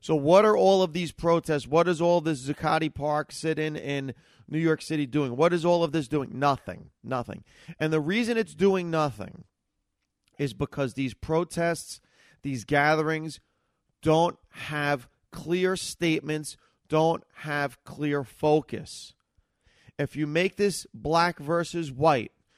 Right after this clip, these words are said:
you are alienating white America. If you make this police and the misuse of force against citizens, now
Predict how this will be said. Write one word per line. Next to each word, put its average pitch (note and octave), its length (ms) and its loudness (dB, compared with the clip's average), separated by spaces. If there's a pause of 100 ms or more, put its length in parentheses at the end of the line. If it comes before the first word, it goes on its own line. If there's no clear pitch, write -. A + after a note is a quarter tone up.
(300)
you D3+ 240 0
are D#3 160 4 (220)
alienating A#2+ 920 0 (800)
white C3+ 420 -2
America. A2+ 640 -6 (920)
If E3+ 240 -4
you F#3 140 -2
make F3+ 420 2
this - 500 -10 (880)
police F3+ 920 -2 (920)
and D3 200 -4
the C#3 60 -2
misuse G3 640 0
of G3+ 120 2
force - 800 0 (580)
against D#3 540 0
citizens, E3+ 880 0 (1120)
now C#3+ 600 0